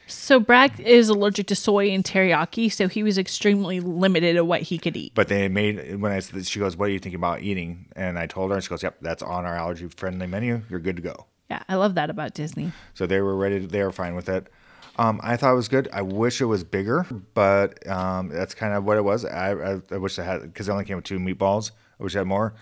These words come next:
Speaker 1: But they were large.
Speaker 2: Yeah, and then underneath they had, like, pomegranate seeds and, um, tomatoes and stuff that really had a strong tomato-based flavor to that,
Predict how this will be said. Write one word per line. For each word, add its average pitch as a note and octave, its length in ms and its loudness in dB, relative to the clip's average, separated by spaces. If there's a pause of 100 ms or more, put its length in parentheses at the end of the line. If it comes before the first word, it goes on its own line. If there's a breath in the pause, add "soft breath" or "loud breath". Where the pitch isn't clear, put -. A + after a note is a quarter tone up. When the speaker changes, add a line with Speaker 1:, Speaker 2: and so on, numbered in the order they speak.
Speaker 1:
But C#4+ 120 0
they G4+ 100 8
were F4 140 8
large. G3+ 560 6 (120)
Speaker 2:
Yeah, G2 140 6
and G#2+ 240 0
then A#2 220 2
underneath A#2+ 540 0
they A2 80 0
had, G2+ 160 2
like, F#2 160 0
pomegranate F#2+ 760 -2
seeds G2 800 -2
and, F2+ 760 -2
um, E2+ 580 -2
tomatoes F#2+ 420 0
and G2 80 -8
stuff G2 180 -2
that C2 120 -2
really F#2 360 0
had E2 180 -6
a D#2 40 -8
strong E2+ 600 -6
tomato-based E2+ 1200 -4
flavor F2 280 -2
to F#2 120 -8
that, F#2 220 -2